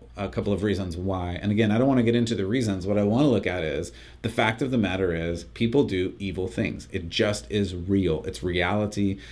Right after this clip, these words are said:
That's what's going on. And that was an evil act. There was a Colorado shooter. They did an incredibly evil act and killed people.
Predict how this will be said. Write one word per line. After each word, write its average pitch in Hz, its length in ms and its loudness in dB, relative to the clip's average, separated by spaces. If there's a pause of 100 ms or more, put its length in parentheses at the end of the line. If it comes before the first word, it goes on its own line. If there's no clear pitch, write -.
(120)
That's 101 200 2
what's 101 180 0
going 95 300 0
on. 87 340 -4 (380)
And 104 560 4 (960)
that 98 320 2
was 107 140 2
an 104 80 4
evil 98 200 2
act. 76 280 -4
There 95 80 0
was 92 100 -2
a 95 60 -2
Colorado 110 560 4
shooter. 57 440 -4 (240)
They 98 260 2
did 104 180 0
an 90 140 -4
incredibly 98 920 0
evil 101 420 0
act 87 300 -4
and 95 160 0
killed - 280 0
people. 71 380 -2